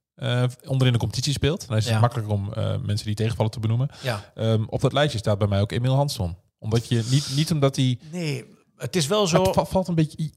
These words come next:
Speaker 1: je verwacht er
Speaker 2: Ja,
Speaker 1: gewoon
Speaker 2: je,
Speaker 1: meer van.
Speaker 2: je ziet hem soms niet.
Speaker 1: Nee.
Speaker 2: En, eh, en ja, tuurlijk, eh, de, de weerstand, de tegenstand is natuurlijk groter. Vele malen groter. Je
Speaker 1: Veel
Speaker 2: hebt
Speaker 1: groter,
Speaker 2: veel
Speaker 1: ja.
Speaker 2: betere, eh, verdedigers tegenover je staan. Er wordt veel meer op je gelet.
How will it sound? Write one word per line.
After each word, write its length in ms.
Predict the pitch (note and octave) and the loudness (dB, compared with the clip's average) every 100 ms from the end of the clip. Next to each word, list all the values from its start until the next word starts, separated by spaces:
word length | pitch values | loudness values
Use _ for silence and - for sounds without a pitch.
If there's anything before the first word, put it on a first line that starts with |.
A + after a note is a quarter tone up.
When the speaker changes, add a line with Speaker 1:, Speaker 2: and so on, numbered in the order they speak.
| - | -16
Speaker 1:
je 200 | C#3+ C3+ | -12 -6
verwacht 320 | - D#3+ G3+ | 0 2 2
er 60 | F3 | 2
Speaker 2:
Ja, 60 | - | 2
Speaker 1:
gewoon 160 | - C#3 | 4 4
Speaker 2:
je, 60 | |
Speaker 1:
meer 140 | A#3 C#4+ | 2 0
van. 220 | - G2 | -2 0
Speaker 2:
je 80 | F2+ | 0
ziet 180 | A#2 G3 | 0 0
hem 100 | D#3+ | 0
soms 240 | A2 G#2+ | -2 -6
niet. 260 | F#2+ G2 - _ - | -6 -8 -10 _ -6
Speaker 1:
Nee. 300 | F3+ A#2+ - | 0 0 0
Speaker 2:
En, 180 | - A#2+ | -4 -2
eh, 640 | B2 A#2+ A#2+ A2+ A2 A2 A#2 | 0 -2 -2 -2 -4 -4 -2
en 160 | C3+ - | -4 -4
ja, 180 | C#3+ C3+ | -10 -8
tuurlijk, 280 | - F3+ - | -2 -2 -2
eh, 320 | - A2+ G#2+ | -2 -2 -2
de, 200 | G#2 G2+ | -4 -8
de 180 | - G#2 | -6 -4
weerstand, 560 | G#2 D3 C#3+ G2+ A#2+ A2+ | 0 0 0 0 -2 -4
de 100 | G#2+ | -4
tegenstand 480 | D#3 C#3+ A2 G#2 - | -2 -2 -2 -4 -2
is 80 | |
natuurlijk 340 | A2+ G2+ A#2 - | -2 0 -4 -2
groter. 320 | B2 A2 F#2 | -2 -2 -4
Vele 240 | - C3+ | -4 -4
malen 380 | B2 A#2 A2+ G#2+ | -2 -2 -2 -4
groter. 340 | G#2 G#2+ F#2+ F#2+ | -4 -4 -4 -8
Je 60 | G#2+ | -2
Speaker 1:
Veel 80 | |
Speaker 2:
hebt 160 | G#2+ A2+ | 4 4
Speaker 1:
groter, 320 | G2 F2+ F#2+ | 4 -4 -2
Speaker 2:
veel 160 | F2 D#3 | 2 4
Speaker 1:
ja. 60 | |
Speaker 2:
betere, 420 | - C#3 B2+ A#2 A#2+ | 6 4 2 0 -2
eh, 140 | A#2 | -2
verdedigers 400 | G#2 A2+ A#2+ G#2+ | -2 0 0 -2
tegenover 460 | A#2 G#2 A2 G#2+ G#2 | -2 0 0 -2 -4
je 60 | |
staan. 340 | G2+ A2+ A2 A2+ | -4 -2 -4 -6
Er 60 | G#2+ | -10
wordt 160 | G2+ | -8
veel 180 | - D3+ | -2 0
meer 160 | C#3+ B2 | 2 0
op 100 | A#2+ | 0
je 80 | |
gelet. 440 | A2+ A2 G#2+ G#2 | -2 -2 -2 -4